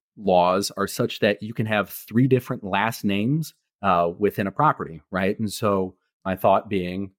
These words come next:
purchase the home, get two roommates in there with me, um, in the single unit. Um, <clears throat> where this starts to get more complicated for me and where I would like some of y'all's in-,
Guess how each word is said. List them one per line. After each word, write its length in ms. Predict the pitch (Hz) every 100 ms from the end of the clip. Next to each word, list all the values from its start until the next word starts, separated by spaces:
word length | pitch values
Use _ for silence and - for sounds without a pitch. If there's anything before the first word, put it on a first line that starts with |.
| _
purchase 320 | 104 - 139
the 120 | 139
home, 360 | 104 98 95 95 _ _ _
get 180 | 98 92
two 140 | - 101
roommates 500 | 117 120 104 98 98
in 140 | 90
there 160 | 90 85
with 240 | 82 -
me, 300 | 85 85 - _
um, 400 | 90 82 85 95 -
in 280 | 98 90 90
the 80 | 87
single 340 | 95 87 87
unit. 340 | 110 143 78 _ _ _ _
Um, 480 | 90 92 87 82 92 -
<clears throat> 960 | - - 160 - _ _ _ _ _ -
where 540 | 135 131 131 127 113 _ _ _ _ _ -
this 180 | 127
starts 380 | - - 135 127
to 80 | 135
get 140 | 123
more 120 | 110 104
complicated 640 | 170 - 156 113 107 98
for 100 | 101
me 280 | 98 101 95
and 260 | 92 92
where 220 | 101 101
I 80 | 98
would 160 | 98 98
like 160 | 101
some 180 | - 98
of 140 | 92 98
y'all's 260 | 123 120
in-, 240 | 107 98